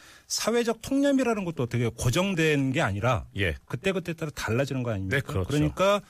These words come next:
Speaker 1: 이 그 세월호 유족들이 세월호 특별법 제정을 촉구하면서 단식을 했는데
Speaker 2: 네.
Speaker 1: 그거에 대해서 바로 옆에서 폭식투쟁을 한 것에 대한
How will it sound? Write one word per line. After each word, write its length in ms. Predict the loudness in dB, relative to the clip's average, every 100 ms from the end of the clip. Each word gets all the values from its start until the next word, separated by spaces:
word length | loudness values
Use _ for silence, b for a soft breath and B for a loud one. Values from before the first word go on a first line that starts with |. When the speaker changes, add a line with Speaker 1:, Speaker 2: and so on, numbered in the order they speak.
| B B B
Speaker 1:
이 200 | -10 -8
그 140 | -8 -8
세월호 400 | -4 -2 0 -2
유족들이 480 | -4 -6 -8 -6 -4
세월호 300 | -4 -4 -6
특별법 500 | -10 -10 -8 -8 -10
제정을 320 | -10 -8 -10
촉구하면서 500 | -12 -8 -6 -4 -6
단식을 520 | -6 -2 0 0 0
했는데 520 | 0 0 0 2 0 2
Speaker 2:
네. 160 | -2
Speaker 1:
그거에 360 | 0 0 2 2
대해서 460 | 2 2 2 0 -2
바로 300 | 0 0 0
옆에서 560 | 0 -2 0 0 0 -2
폭식투쟁을 600 | -4 -4 -6 -4 -2 -2
한 140 | -2 -2
것에 220 | -4 -4
대한 340 | 0 2 0